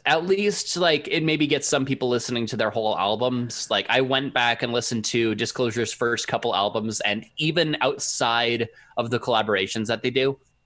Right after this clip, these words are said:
it's all consistently good. But I'm, I'm definitely with you. The collaborations are really what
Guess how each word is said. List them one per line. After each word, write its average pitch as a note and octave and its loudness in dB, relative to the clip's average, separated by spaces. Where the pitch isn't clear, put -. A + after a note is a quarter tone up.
it's - -2
all C3 2
consistently A#2+ -4
good. G2 -2
But A2 0
I'm, C#3+ 2
I'm C#3+ 0
definitely D#3+ 0
with B2+ 0
you. E3 0
The B2+ 2
collaborations B2+ 0
are A#2 2
really A#2+ 2
what G#2 0